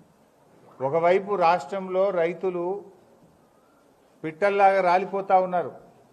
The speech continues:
ధాన్య కుప్పల మీద రైతులు చనిపోతా ఉన్నారు,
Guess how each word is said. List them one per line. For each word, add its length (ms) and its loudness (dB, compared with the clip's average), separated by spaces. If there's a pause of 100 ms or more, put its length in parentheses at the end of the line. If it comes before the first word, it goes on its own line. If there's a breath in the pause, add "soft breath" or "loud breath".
(380)
ధాన్య 400 0
కుప్పల 440 -6
మీద 200 -4
రైతులు 360 -2
చనిపోతా 560 -2
ఉన్నారు, 380 -4